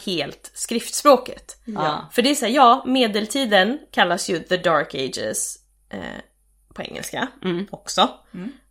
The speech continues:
Speaker 1: Men vi tappar inte skriftspråket
Speaker 2: Nej.
Speaker 1: på det viset.
Speaker 3: Nej.
Speaker 1: Eh, och lite the dark ages, det är ju just för att det är så här, Rom kollapsar. Alltså s-,
Speaker 2: Ja.
Speaker 1: storheten som är Rom kollapsar
Speaker 3: Mm.
Speaker 1: och man,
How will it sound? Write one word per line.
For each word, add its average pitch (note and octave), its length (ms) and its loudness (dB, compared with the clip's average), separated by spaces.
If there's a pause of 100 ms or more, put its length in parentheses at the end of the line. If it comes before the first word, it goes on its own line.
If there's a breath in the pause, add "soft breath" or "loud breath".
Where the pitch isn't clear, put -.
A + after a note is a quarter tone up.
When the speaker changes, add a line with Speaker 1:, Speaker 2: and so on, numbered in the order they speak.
(140)
Speaker 1:
Men A3 160 0
vi G3+ 80 0
tappar G3+ 400 0
inte E3 280 -4
skriftspråket - 1000 -6
Speaker 2:
Nej. G3+ 320 -10
Speaker 1:
på G3+ 100 -4
det D3+ 120 0
viset. - 520 -8 (440)
Speaker 3:
Nej. F3 300 4
Speaker 1:
Eh, - 60 0 (320)
och G3+ 300 2
lite A#3+ 340 0
the A3+ 80 -4
dark F#3 280 4
ages, E3 360 -2
det G3 80 -2
är G#3 40 2
ju G#3+ 140 0
just F#3 180 -4
för F3 80 -2
att E3+ 220 -10
det E3+ 140 -2
är E3 40 -6
så E3 140 -8
här, D3 100 -6
Rom F#3+ 360 0
kollapsar. - 680 -4 (200)
Alltså - 220 -14
s-, E3+ 100 -8
Speaker 2:
Ja. E3 280 -2 (440)
Speaker 1:
storheten G3 880 0
som D#3+ 120 -4
är D3+ 220 -2
Rom D#3 440 -2 (920)
kollapsar D#3+ 680 0
Speaker 3:
Mm. G3+ 180 -4
Speaker 1:
och E3+ 140 2
man, E3 280 0